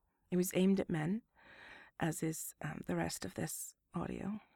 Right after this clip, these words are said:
but certainly most of the points can be relevant to women too. I wanted to know whether listeners really wanted to make erotic audio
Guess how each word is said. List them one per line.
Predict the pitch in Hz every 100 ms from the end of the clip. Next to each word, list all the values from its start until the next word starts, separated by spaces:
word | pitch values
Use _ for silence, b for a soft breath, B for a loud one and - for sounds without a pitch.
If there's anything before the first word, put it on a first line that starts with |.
| _
but | 185 185
certainly | 233 220 190 175
most | 180 175 -
of |
the | 175
points | - 170 180 -
can | - 170
be | 165
relevant | 160 151 160 170
to | - 160
women | - - -
too. | - 170 - _ _ B B B B B
I | 220
wanted | 226 277 302
to | -
know | 202 175 180 180 B B B
whether | - 180 175 175
listeners | 202 - 190 175 - - _ -
really | 190 226 254
wanted | 196 196 185
to | 165
make | 175 226 - -
erotic | 160 147 - -
audio | - - -